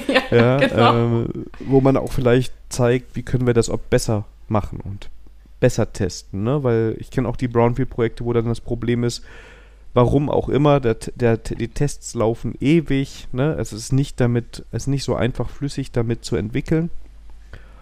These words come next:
Speaker 2: Und, ähm, dann kann man ja auch mal überlegen, okay, können wir das vielleicht anders machen, also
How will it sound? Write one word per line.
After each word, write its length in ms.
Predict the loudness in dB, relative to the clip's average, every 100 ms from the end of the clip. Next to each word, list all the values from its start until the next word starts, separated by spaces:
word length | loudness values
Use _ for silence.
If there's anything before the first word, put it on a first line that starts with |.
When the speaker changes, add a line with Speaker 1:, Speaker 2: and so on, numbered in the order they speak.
| -20 -18 0
Speaker 2:
Und, 640 | 2 4 2 -2 -6 -6
ähm, 640 | 0 2 2 2 0 -4 -6 -12 -20 -20 -20 -6
dann 160 | -2 0
kann 160 | 0
man 100 | 2
ja 120 | 4 4
auch 120 | 2
mal 120 | 2
überlegen, 340 | 0 -2 -2 -4
okay, 240 | -4 -4
können 220 | -2 -2
wir 80 | -2
das 140 | -4
vielleicht 240 | -6 -6 -2
anders 300 | -2 -2 -4
machen, 260 | -6 -6
also 280 | -6 -8 -8